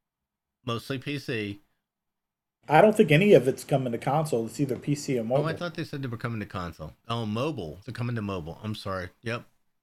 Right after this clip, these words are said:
Speaker 1: But available on Game Pass, which is
Speaker 2: Yeah.
Speaker 1: which is cool.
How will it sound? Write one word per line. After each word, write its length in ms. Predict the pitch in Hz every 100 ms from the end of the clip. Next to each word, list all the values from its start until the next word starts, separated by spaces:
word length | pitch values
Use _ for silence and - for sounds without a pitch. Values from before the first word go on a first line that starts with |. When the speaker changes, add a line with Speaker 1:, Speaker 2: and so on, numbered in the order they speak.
| _ _ _
Speaker 1:
But 300 | 180 156 -
available 340 | 123 139 131
on 140 | 127 117
Game 180 | 110 98
Pass, 340 | 95 73 -
which 200 | 90 -
is 240 | 85 73 - _ _ _ _ -
Speaker 2:
Yeah. 100 | - - 117 117 _ _ _ _ _ _
Speaker 1:
which 160 | 95
is 100 | 98
cool. 420 | - - 101 90